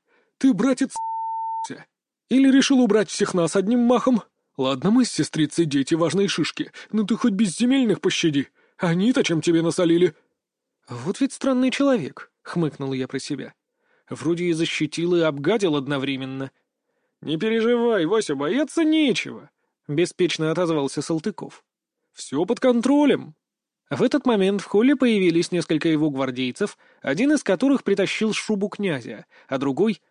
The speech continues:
странного вида костюм, похожий на легкий экзоскелет.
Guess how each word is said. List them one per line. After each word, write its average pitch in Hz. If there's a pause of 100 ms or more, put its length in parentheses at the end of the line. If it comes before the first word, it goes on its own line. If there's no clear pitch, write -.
странного 226
вида 196
костюм, 143
похожий 156
на 139
легкий 151
экзоскелет. 147